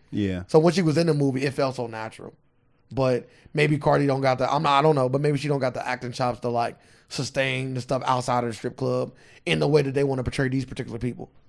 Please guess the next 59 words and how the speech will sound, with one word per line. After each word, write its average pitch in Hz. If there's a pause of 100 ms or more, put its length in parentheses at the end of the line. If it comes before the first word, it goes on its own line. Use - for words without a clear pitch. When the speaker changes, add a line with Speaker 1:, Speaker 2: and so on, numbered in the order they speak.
(120)
Speaker 1:
Oh, 107
Speaker 2:
You 156
know 151
what 147
I 151
mean? 151
Speaker 1:
okay. 147
Oh, 85
yeah, 82
yeah, 62
yeah. -
Speaker 2:
'Cause 139
Cardi 160
B 156
had 139
her 135
own 143
thing 127
that 120
she 131
probably 120
did 117
outside 117
of 107
the -
strip 117
club. 120
She 135
wouldn't, 127 (260)
she -
wouldn't 131
these 131
women. 120
You 131
know, 117
she 127
was 123
her 110
own 117
person. 107 (520)
But 185
J-Lo 226
did 208
a -
great 175
job. 131
Like, 127 (260)
she -
getting 180
a 165
lot 165
of 147
ac-, 151
uh, 131
she 147
getting 180
a -
lot 170
of 135